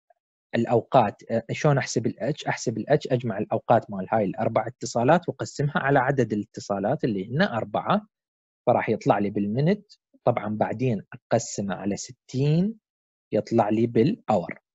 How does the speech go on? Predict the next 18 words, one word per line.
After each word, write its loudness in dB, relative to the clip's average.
زين، -4
اللندا 6
شلون؟ 0
اللندا 2
أجمع -2
كم 4
اتصال 4
عندي؟ -2
عندي 2
أربع 4
اتصالات. 2
خلال 8
إيش 6
قد 8
جمعت 6
هاي 8
الأربع 8
اتصالات؟ 0